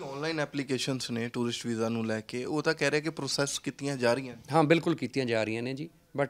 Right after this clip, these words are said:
Speaker 2: ਇਹ ਹੈ ਕਿ ਇਹ ਹੋ ਸਕਦਾ ਆਉਣ ਵਾਲੇ ਸਮੇਂ ਵਿੱਚ ਜੇਕਰ ਇੱਦਾਂ ਅੰਬੈਸੀਜ਼ ਬੰਦ ਹੁੰਦੀਆਂ ਰਹੀਆਂ ਤਾਂ ਉਹਦੇ ਵਿੱਚ ਦੇਰੀ ਹੋ ਸਕਦੀ ਹੈ,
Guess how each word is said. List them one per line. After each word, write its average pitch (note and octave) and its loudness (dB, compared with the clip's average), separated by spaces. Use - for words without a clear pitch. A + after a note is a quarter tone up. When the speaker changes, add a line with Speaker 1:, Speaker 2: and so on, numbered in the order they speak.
Speaker 2:
ਇਹ D3+ 2
ਹੈ D3 4
ਕਿ D3+ -2
ਇਹ D#3 2
ਹੋ B2 -2
ਸਕਦਾ C#3 0
ਆਉਣ B2 2
ਵਾਲੇ B2 -2
ਸਮੇਂ B2 -4
ਵਿੱਚ A#2+ -8
ਜੇਕਰ C#3 4
ਇੱਦਾਂ C3+ 4
ਅੰਬੈਸੀਜ਼ B2 0
ਬੰਦ A#2+ 0
ਹੁੰਦੀਆਂ B2 -2
ਰਹੀਆਂ C3 -2
ਤਾਂ - -2
ਉਹਦੇ F3+ 2
ਵਿੱਚ F3+ -2
ਦੇਰੀ D#3+ 10
ਹੋ B2 2
ਸਕਦੀ F#2+ -6
ਹੈ, - -14